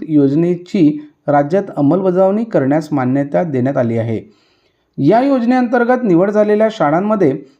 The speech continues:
राष्ट्रीय शैक्षणिक धोरणाची आदर्श स्वरूपात अंमलबजावणी करावयाची आहे. सदर योजना प्रामुख्याने सहा स्तंभांवर आधारित असून त्यापैकी प्रवेश आणि पायाभूत सुविधा हा महत्त्वाचा स्तंभ आहे.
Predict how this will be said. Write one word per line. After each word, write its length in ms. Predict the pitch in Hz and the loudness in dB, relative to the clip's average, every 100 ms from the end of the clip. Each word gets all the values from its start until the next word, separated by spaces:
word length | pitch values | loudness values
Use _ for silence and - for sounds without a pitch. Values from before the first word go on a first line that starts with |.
| _ | _
राष्ट्रीय 520 | 147 160 160 220 233 247 | 0 0 0 -4 -2 -2
शैक्षणिक 540 | 247 160 156 185 190 | 0 -4 -2 -4 -2
धोरणाची 420 | 151 147 160 165 185 | 0 2 0 0 -2
आदर्श 400 | - 143 165 196 | 0 -2 -4 -6
स्वरूपात 440 | 190 175 180 202 196 | -2 -2 0 -2 -2
अंमलबजावणी 680 | 160 151 190 196 196 196 220 | 0 2 2 2 2 2 0
करावयाची 560 | 214 151 143 131 127 | 0 2 2 0 -2
आहे. 280 | 123 117 165 - _ _ _ _ _ _ | -4 -2 -4 -6 _ _ _ _ _ _
सदर 300 | - 196 254 | 0 2 4
योजना 340 | 277 254 240 | 4 2 0
प्रामुख्याने 880 | 254 208 190 202 - 190 185 214 - _ | 0 0 0 -4 -2 0 2 -2 -8 _
सहा 380 | - 175 175 240 | -4 -2 0 0
स्तंभांवर 680 | 240 190 165 156 151 143 175 - - | 0 -2 2 2 2 2 -2 -8 -6
आधारित 420 | 131 135 170 226 | -2 0 0 0
असून 300 | 190 131 113 113 _ _ _ _ _ _ - _ _ _ _ | -2 -2 -6 -8 _ _ _ _ _ _ -20 _ _ _ _
त्यापैकी 480 | 208 233 269 262 277 | 0 0 0 -2 -4
प्रवेश 500 | 277 190 165 202 214 - | -2 0 0 0 -4 -6
आणि 200 | 175 175 | -2 -2
पायाभूत 480 | 180 151 135 175 233 | 0 0 2 0 -2
सुविधा 460 | 233 165 143 123 139 - _ _ | -2 2 4 2 0 -8 _ _
हा 180 | - 220 | -2 0
महत्त्वाचा 600 | 202 139 156 160 147 156 | 2 0 0 0 -2 -2
स्तंभ 380 | 160 - 123 120 | -6 -4 -2 0
आहे. 280 | 135 113 | -2 -2